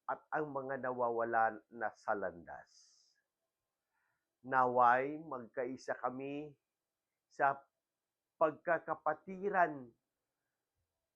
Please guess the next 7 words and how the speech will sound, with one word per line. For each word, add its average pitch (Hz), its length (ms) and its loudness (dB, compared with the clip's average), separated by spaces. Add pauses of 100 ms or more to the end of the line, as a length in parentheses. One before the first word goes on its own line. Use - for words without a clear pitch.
(120)
kapayapaan 160 1200 2 (160)
at 170 240 -6
pag-ibig. 110 720 -8 (1200)
Sa 139 240 -6
ngalan 139 480 2
ni 135 240 -8
Jesus, 139 920 -8